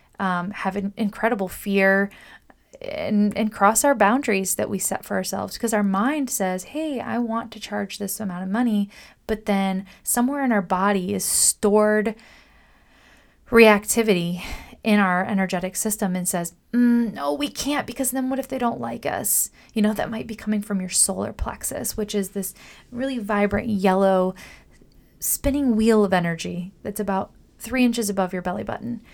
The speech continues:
That gut feeling where you're like, "Oh, yep, that's it."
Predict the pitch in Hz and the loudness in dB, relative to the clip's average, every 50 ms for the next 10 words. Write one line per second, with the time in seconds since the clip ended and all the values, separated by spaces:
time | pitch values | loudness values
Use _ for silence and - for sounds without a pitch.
0 | - - - - 240 214 - - 202 196 - 214 214 - - - - 208 185 175 | -20 -20 -8 -4 -2 -2 -2 -4 -2 4 6 6 6 4 0 -4 -2 -2 -2 -2
1 | 180 185 190 190 196 208 214 - - 302 370 403 392 381 370 370 359 339 330 330 | -2 -4 -6 -6 -6 -6 -6 0 6 8 8 8 8 6 0 -2 -4 -6 -6 -8
2 | - 302 302 302 285 - - _ - 247 247 240 247 - 240 214 214 - | -8 -6 -4 -4 -4 -6 -8 _ 6 8 8 8 6 2 2 2 0 -2